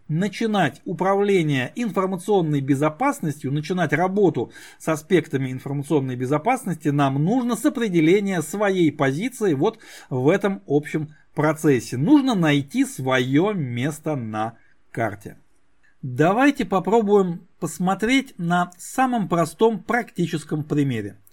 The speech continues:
В информационной базе один эс предприятия среди множества различных административных установок мы можем управлять, э,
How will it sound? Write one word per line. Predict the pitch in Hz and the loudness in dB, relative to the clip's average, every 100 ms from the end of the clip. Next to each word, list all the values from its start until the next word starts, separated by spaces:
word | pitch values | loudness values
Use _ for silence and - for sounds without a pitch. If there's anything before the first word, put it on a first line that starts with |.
| - - - - _ | -20 -20 -20 -20 _
В | 123 165 | -4 -2
информационной | 160 185 196 226 214 190 180 | 0 -2 -2 2 2 2 0
базе | 156 143 135 131 196 247 | 2 4 4 2 0 -2
один | 180 165 170 | -6 -2 -2
эс | 151 | -2
предприятия | 151 - 151 139 127 117 208 226 233 | -4 0 2 4 2 0 0 -2 -2
среди | 190 185 190 | -4 -2 0
множества | 202 233 214 175 - 160 | 0 2 2 0 0 0
различных | 180 202 202 220 - 156 147 | 2 0 -2 -4 -2 -4 -4
административных | 180 165 180 - 180 185 190 165 151 | -4 -2 -4 -4 -4 -2 -2 -2 -4
установок | 156 - 208 277 294 262 - | -6 -2 -2 2 2 0 -2
мы | 196 | -4
можем | 226 208 175 175 - | 0 2 2 0 -2
управлять, | 240 175 175 151 143 156 269 285 - - - - - - _ | -4 2 4 4 6 4 2 -2 -12 -20 -20 -20 -20 -20 _
э, | 139 135 | -2 0